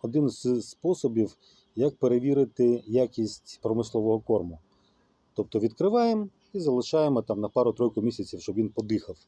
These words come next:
так сказати. А потім нюхаємо. Якщо запах рідний, такий, як був,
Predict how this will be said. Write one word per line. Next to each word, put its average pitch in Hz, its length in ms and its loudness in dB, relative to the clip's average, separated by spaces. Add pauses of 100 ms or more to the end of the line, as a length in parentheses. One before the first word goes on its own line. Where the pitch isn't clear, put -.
так 95 120 -14
сказати. 85 380 -14 (500)
А 110 80 -12
потім 156 640 0 (600)
нюхаємо. 110 500 0 (380)
Якщо 120 300 0
запах 151 560 -2 (920)
рідний, 147 480 -2 (380)
такий, 139 300 -2
як 139 160 2
був, 170 220 -4